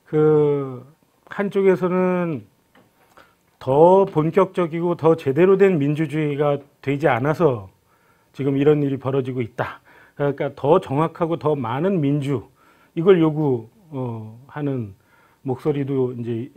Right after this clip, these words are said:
있고, 또 그런가 하면은 이게 이제 바로 그야말로 민주제도의 문제점 아니냐,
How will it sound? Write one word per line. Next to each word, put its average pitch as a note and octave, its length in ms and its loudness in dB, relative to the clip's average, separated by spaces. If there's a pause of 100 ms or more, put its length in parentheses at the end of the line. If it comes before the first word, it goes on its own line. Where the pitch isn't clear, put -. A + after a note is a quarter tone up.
(180)
있고, B2+ 520 -12 (480)
또 F#3 140 -4
그런가 F#3 460 2
하면은 F#3 460 -4 (760)
이게 F#3+ 160 0
이제 G#3+ 320 4
바로 F#3+ 300 0
그야말로 F3+ 460 0
민주제도의 F3 680 0
문제점 D#3 480 0
아니냐, C#3 540 -2